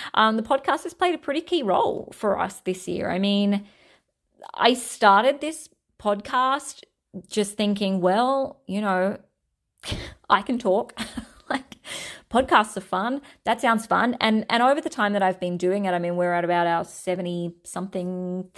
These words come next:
episode, seventy-seventh episode, I think. Um, over the time of recording it, I've realized just how powerful this manifestor voice is, that I can sit here and I can just speak into a microphone, and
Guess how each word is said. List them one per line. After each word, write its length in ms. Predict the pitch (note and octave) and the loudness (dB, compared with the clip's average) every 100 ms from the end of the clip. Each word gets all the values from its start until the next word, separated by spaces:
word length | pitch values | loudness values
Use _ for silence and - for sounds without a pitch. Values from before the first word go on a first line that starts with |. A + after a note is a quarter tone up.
| - | -10
episode, 440 | - A3 - E4+ - | -8 -6 -2 -4 -2
seventy-seventh 640 | A3+ A3+ F3 - G#3+ C#4+ - | -4 -2 -4 -4 -2 -2 -4
episode, 400 | A3+ C4 C#4 D4 | -6 -4 -2 -2
I 100 | C4+ | -2
think. 320 | - F#4+ - - - - - | -4 -10 -14 -20 -20 -12 2
Um, 600 | G#3 G3 F#3+ F#3+ F#3+ - - | 6 6 4 -2 -4 -4 0
over 200 | A3+ A#3 | 0 0
the 80 | |
time 320 | A#3 A3 G#3+ G3+ | -4 0 0 0
of 160 | G3+ | -2
recording 540 | F3+ F3+ - C#4+ D#4+ G3 | -4 -4 -2 0 0 0
it, 100 | F#3 | 0
I've 200 | F3+ F3 | 0 0
realized 840 | F#3 G#3 B3+ G3 F3+ F3+ F3 - _ _ _ - | 0 2 4 4 4 0 -4 -10 _ _ _ -20
just 360 | F#3+ B3 C4 - | -10 -4 -4 -4
how 300 | D4 A#3 A3+ - - | 0 0 0 -10 -20
powerful 580 | - F#3+ G3+ G#3 G3+ F3 | -8 0 2 0 0 -4
this 160 | F3 | -4
manifestor 540 | F#3 F3 F3 F3 - D#3+ | -4 -4 -4 -8 -8 -6
voice 300 | E3+ E3+ - | -4 -4 -6
is, 300 | - - - | -8 -8 0
that 200 | F#3+ - - - - _ _ | 2 2 -6 -20 -20 _ _
I 80 | - | -2
can 200 | C4 A3 | 0 0
sit 280 | A3 - - | -2 -2 -2
here 300 | A3+ C4 B3+ | 0 2 2
and 100 | G3+ | 2
I 120 | G3 | 2
can 180 | G3+ G3 | 0 -4
just 200 | F3+ - | -6 -8
speak 240 | - F3+ | -6 -4
into 220 | G3 F#3+ F#3+ | -4 -4 -4
a 60 | |
microphone, 880 | F3+ F3+ - G#3 A3+ A3+ A#3 A#3 A#3 - | -2 -6 -4 -6 0 0 0 -2 -4 -4
and 520 | F3+ F3+ F3+ F3+ | -2 -2 -2 -4